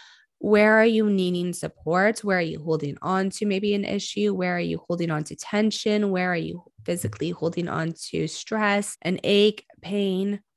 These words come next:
But literally go through your body. Not only is this a great way to check in with yourself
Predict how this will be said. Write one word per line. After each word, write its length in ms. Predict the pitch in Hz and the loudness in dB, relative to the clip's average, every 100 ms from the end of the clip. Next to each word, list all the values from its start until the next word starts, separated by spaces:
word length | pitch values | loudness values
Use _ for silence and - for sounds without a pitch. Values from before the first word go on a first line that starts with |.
| - | -4
But 160 | 208 | 0
literally 340 | 208 226 262 254 | 2 2 2 0
go 200 | 226 214 | 0 -2
through 340 | - 214 185 | -2 -2 0
your 200 | 202 202 | 2 2
body. 760 | 180 156 147 151 165 175 190 185 | 0 -2 -2 -2 -2 -2 -4 -2
Not 240 | 240 233 160 | 2 4 4
only 220 | 226 233 | 4 4
is 80 | 226 | 4
this 220 | 226 - | 2 2
a 100 | 196 | -4
great 480 | - 175 170 170 - | -2 -2 0 0 0
way 640 | 170 160 160 160 160 160 - _ _ _ _ _ _ _ _ _ | -2 -2 0 -2 -2 -4 -10 _ _ _ _ _ _ _ _ _
to 220 | - 214 | -2 -2
check 400 | 190 - 196 190 | -2 -2 -2 -2
in 220 | 160 170 | -2 0
with 160 | 170 170 | 0 0
yourself 420 | 185 - 170 160 | -2 0 0 0